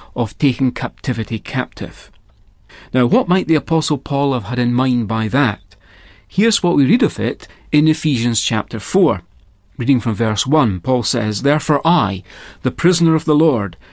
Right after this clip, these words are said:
implore you to walk in a manner worthy of the calling with which you have been called, with all humility and gentleness, with patience, showing tolerance for one another in love, being diligent to preserve the unity of the Spirit in the bond of peace.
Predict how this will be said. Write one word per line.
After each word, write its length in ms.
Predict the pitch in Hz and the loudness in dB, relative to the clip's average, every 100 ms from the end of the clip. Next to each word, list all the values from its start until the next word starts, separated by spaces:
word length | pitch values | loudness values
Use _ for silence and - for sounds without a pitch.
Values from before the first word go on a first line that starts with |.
| - | -4
implore 540 | 156 139 - 226 240 175 | 0 0 0 2 4 4
you 120 | 131 | 2
to 120 | - | 0
walk 380 | 120 147 160 - | 2 2 2 -2
in 40 | |
a 80 | 120 | -2
manner 380 | 117 135 135 123 | -2 -2 -2 0
worthy 380 | 104 151 170 165 | 2 2 4 2
of 100 | 147 | 0
the 80 | 135 | -6
calling 400 | - 135 139 135 | -6 -4 -2 -2
with 220 | 113 - | -2 -2
which 240 | 120 - | -4 -2
you 80 | 123 | -2
have 160 | 110 95 | -2 -2
been 180 | 104 | -4
called, 480 | 101 131 127 92 98 - - - - - - | -4 -4 -2 -4 -10 -20 -20 -20 -20 -12 -4
with 180 | 110 | 2
all 200 | 120 131 | 4 2
humility 720 | 123 117 113 156 156 - 151 - | 2 0 2 2 0 -2 -4 -4
and 220 | 131 127 | -2 0
gentleness, 720 | 117 107 107 104 98 - - - _ _ | 0 -2 -4 -8 -8 -6 -8 -10 _ _
with 200 | 147 139 | -4 -2
patience, 680 | 175 190 - 110 98 90 - - _ | 0 0 0 -4 -8 -10 -14 -16 _
showing 340 | - - 139 135 | -6 0 0 0
tolerance 520 | 190 180 131 113 - | 0 0 2 0 -2
for 100 | 113 | -2
one 160 | 123 | -2
another 320 | 120 123 113 107 | 0 0 0 -2
in 160 | 110 | 0
love, 380 | 131 110 92 - - - - - - | 0 -2 -4 -10 -20 -20 -20 -12 0
being 220 | 156 139 | 4 4
diligent 460 | 131 160 160 185 - | 6 4 4 0 -2
to 60 | 127 | -6
preserve 500 | 117 101 123 139 117 | -4 0 2 0 0
the 100 | 101 | 0
unity 360 | 127 143 139 | 2 2 2
of 60 | 135 | -2
the 80 | 131 | -2
Spirit 400 | - 127 143 143 | 0 0 0 0
in 120 | 135 | -2
the 80 | 110 | 0
bond 280 | 110 117 | 0 -2
of 180 | 117 - | -4 -6
peace. 440 | - 160 - - | -6 -6 -6 -12